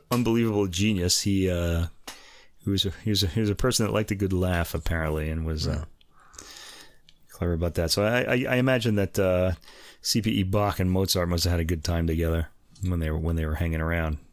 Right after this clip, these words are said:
Speaker 1: you know? C P E was the older of the two, by the way. All right. I guess we're done with that. There's not really
Speaker 2: That's
Speaker 1: much
Speaker 2: it.
Speaker 1: to say about it, except that it's really fun. It's
Speaker 2: Yeah.
Speaker 1: a, it's a good album.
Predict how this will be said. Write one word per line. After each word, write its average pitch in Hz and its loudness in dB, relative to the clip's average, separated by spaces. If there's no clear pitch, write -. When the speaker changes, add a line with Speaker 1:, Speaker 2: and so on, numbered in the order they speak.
Speaker 1:
you 90 0
know? 87 0
C - 2
P 127 2
E - 4
was 95 0
the 92 0
older 85 0
of 78 -4
the 80 0
two, 78 -4
by 78 -2
the 78 -4
way. 80 -4
All 87 0
right. 87 0
I 123 2
guess 277 0
we're 143 4
done 135 2
with 110 2
that. 156 0
There's 123 -2
not 262 0
really 269 2
Speaker 2:
That's 240 4
Speaker 1:
much 196 4
Speaker 2:
it. - 2
Speaker 1:
to - 2
say - 2
about 104 2
it, 101 2
except 135 -2
that 139 0
it's 131 -4
really 147 2
fun. 135 0
It's 92 0
Speaker 2:
Yeah. 120 4
Speaker 1:
a, - 0
it's 120 -2
a 127 -2
good 127 0
album. 90 0